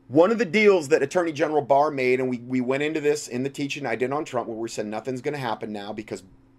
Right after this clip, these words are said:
power's been shifted over to the, to the Trump cabal, Jewish, Zionistic Jew cabal. Is that Mueller was going to find nothing against Trump. That was one of the deals that was cut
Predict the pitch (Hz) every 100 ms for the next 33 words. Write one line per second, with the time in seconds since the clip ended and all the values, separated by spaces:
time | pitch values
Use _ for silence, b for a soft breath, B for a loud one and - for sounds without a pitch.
0 | _ _ _ _ _ _ _ _ _ -
1 | 120 139 139 175 - 131 - 139 143 -
2 | 113 123 135 135 127 - 135 131 - _
3 | _ _ _ _ - - 135 - 123 113
4 | 107 127 _ 113 113 120 - _ _ -
5 | 110 113 113 - 120 110 113 127 _ _
6 | b b b b b - 151 117 98 -
7 | _ b b b b b b - 139 151
8 | 147 120 131 143 135 - 131 190 233 180
9 | 151 123 135 135 131 117 113 113 110 107
10 | - 92 - 87 85 - - - 127 151
11 | 147 147 147 139 127 107 113 127 107 98
12 | 101 - 98 - - 110 - -